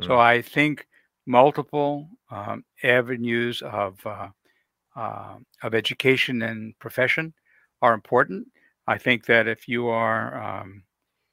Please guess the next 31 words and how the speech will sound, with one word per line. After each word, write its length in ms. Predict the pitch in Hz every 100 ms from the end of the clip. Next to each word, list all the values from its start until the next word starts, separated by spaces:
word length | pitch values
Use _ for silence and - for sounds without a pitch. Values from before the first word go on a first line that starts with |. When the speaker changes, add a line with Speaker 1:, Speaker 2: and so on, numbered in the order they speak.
| _ _
Speaker 1:
you 60 | 135
know, 280 | 123 123 135
an 160 | 123
attorney 460 | 110 - 131 127 127
that, 360 | 117 117 -
uh, 240 | 110 101 104 104 _ _ _ _ -
just 220 | 131 -
deals 360 | 127 127 117 -
with, 260 | 110 -
uh, 220 | 107 104 104 - _ _ _ _ _ _ _ _ -
matrimonial 720 | 120 120 - 120 123 127 131
matters, 540 | 127 123 135 156 147 - _ - - _ -
uh, 240 | 57 - -
I 180 | -
think 260 | 135 135 127
there's 200 | 123 107 -
pre-matrimonial 1080 | - 127 131 156 170 135 135 - 139 139 139
powers, 340 | - 139 151
prenups, 600 | - - 120 120 131 - -
postnups, 600 | - 117 - 127 131 - - - - _ _
there's 180 | 180 113
divorces, 720 | 127 113 127 143 - 147 139
there 180 | - 113
are, 260 | 113 110 -
what 80 | -
do 60 | 120
you 60 |
do 100 | 113
with 80 | 123
the 80 | 123
children? 560 | - 151 143 139 131